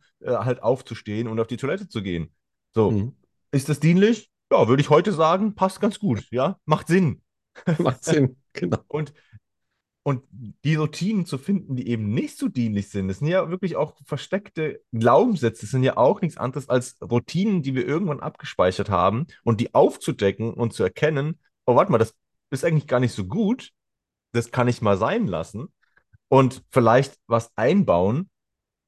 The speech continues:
Speaker 1: was besser passt.“ Und das ist ja dann auch wieder unser Gehirn, wie ich gerade schon gesagt hab, möchte ja Routinen haben, weil's schnell drauf zugreifen möchte.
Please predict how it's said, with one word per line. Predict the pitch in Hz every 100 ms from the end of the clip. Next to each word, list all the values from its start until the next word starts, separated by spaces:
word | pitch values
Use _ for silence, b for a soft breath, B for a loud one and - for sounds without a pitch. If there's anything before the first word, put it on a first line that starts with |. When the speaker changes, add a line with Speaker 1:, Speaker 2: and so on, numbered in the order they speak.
| _
Speaker 1:
was | 95 113 180 -
besser | 170 196 202
passt.“ | 104 73 - _ _
Und | 110 107
das | 127
ist | 165 175
ja |
dann | 151 151
auch | 131 139
wieder | 143 143 139 - _
unser | 123 127 127
Gehirn, | 120 104 127 165 220
wie | 127
ich | -
gerade | 104
schon | 110
gesagt | 98 107 -
hab, | -
möchte | 127 180 -
ja | 120
Routinen | 98 95 - 110 92
haben, | - 135 110 135
weil's | 95 101
schnell | - 104 120
drauf | 117 -
zugreifen | - 151 - 82 78 80
möchte. | 76 -